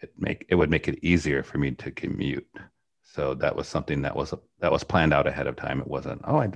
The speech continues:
I'm deciding to become a bike rider and I live here." It was, "I'm a bike commuter and I'm gonna live here because of it."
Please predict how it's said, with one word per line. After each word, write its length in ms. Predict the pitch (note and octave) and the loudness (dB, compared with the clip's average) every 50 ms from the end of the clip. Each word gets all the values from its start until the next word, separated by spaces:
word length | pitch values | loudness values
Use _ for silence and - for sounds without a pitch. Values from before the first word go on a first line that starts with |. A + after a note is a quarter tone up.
| - - - | -8 -12 -6
I'm 160 | - E2+ E2+ | -2 -2 0
deciding 340 | D#2+ F2 - G2+ G2 G2+ G2+ | 0 0 0 0 2 2 0
to 60 | G2+ | 0
become 260 | G#2 - - D#3+ D#3 | -2 -2 0 0 2
a 80 | A#1+ G1+ | 0 0
bike 400 | - - D2+ D#2+ E2 - - - | 0 0 0 -2 -2 -2 -4 -2
rider 260 | - D#2 D2+ D#2 D#2 | 0 0 2 2 0
and 100 | D2 D2 | 0 -2
I 60 | D2 | -2
live 200 | D2 D2+ D#2 C#2+ | -2 -4 -4 -2
here." 360 | F2 A2 A2+ F2+ D2+ D2 C#2+ - | 2 2 4 4 2 2 -2 -2
It 40 | - | -2
was, 260 | D2+ D2 C#2 - - - - | -2 0 0 -2 -4 -6 -2
"I'm 160 | - F2 F2+ | 2 4 4
a 140 | D#2+ D2 C#2+ - _ _ | 4 2 0 -6 _ _
bike 280 | - - D#2+ - - - | -2 0 0 -2 -2 -6
commuter 460 | - D#2+ D#2 D#2+ E2+ D#2+ D2 C#2+ C#2+ | -6 -2 2 4 4 4 4 2 0
and 160 | - C2+ C2+ | -2 -4 -4
I'm 140 | C#2 C#2 C#2+ | -4 -4 -2
gonna 300 | C#2 D2+ C#2+ C2+ C2+ C#2 | -2 -2 -2 -2 -2 -4
live 200 | C#2 - - - | -6 -6 -8 -8
here 200 | - - C#2 C#2 | -8 -8 -8 -8
because 360 | - - - - - - - | -8 -10 -10 -10 -10 -12 -12
of 120 | - - - | -12 -16 -18
it." 120 | - - | -18 -20